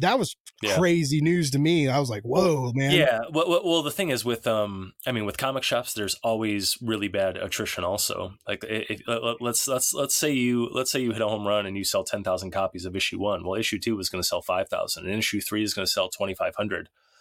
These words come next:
Speaker 1: Mm.
Speaker 2: Um, and issue four is gonna sell twelve hundred. That's,
Speaker 1: Wow.
Speaker 2: that, that, that, that is the math of putting, um, of putting, you know, comics in comic shops. Whereas on Kickstarter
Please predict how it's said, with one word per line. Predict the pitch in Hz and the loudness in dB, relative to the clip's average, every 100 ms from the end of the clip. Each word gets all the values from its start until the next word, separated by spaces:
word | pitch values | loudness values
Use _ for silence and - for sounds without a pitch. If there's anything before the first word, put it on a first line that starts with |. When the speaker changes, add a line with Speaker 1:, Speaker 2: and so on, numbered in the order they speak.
| _ | _
Speaker 1:
Mm. | 139 | 0
Speaker 2:
Um, | 131 101 98 95 101 - | 2 4 2 0 -6 -6
and | 113 | -2
issue | 110 117 | 0 -2
four | 107 113 110 | 0 0 0
is | 98 | -2
gonna | 98 | -4
sell | - 95 | -2 -2
twelve | - 104 104 | 0 -2 -2
hundred. | 92 - - _ _ | -8 -8 -18 _ _
That's, | 95 - | -4 0
Speaker 1:
Wow. | 120 110 113 | 0 2 0
Speaker 2:
that, | |
that, | 113 113 | -4 -2
that, | 117 123 | -4 0
that | 117 120 | 0 2
is | 123 | 0
the | 110 | -2
math | 104 104 98 101 | 0 0 0 -6
of | 92 - | -12 -6
putting, | 104 95 92 90 - _ | -2 -2 -4 -8 -10 _
um, | 98 95 90 87 87 - - | 0 2 0 -4 -10 -10 -6
of | 98 - _ | -6 -8 _
putting, | - 98 92 90 85 - - | -6 -4 -4 -6 -8 -14 -12
you | - 95 | -6 -2
know, | 90 87 85 | -2 -4 -4
comics | - 95 90 - | -4 -4 -4 -4
in | 90 | -4
comic | 85 143 143 - | -4 -4 -2 -4
shops. | 78 76 - - - - - - | -4 -4 -6 -8 -14 -14 -14 -2
Whereas | 113 107 107 107 | 0 2 0 -2
on | 95 95 | -2 -2
Kickstarter | 170 - - 92 92 120 | -2 0 0 0 0 -4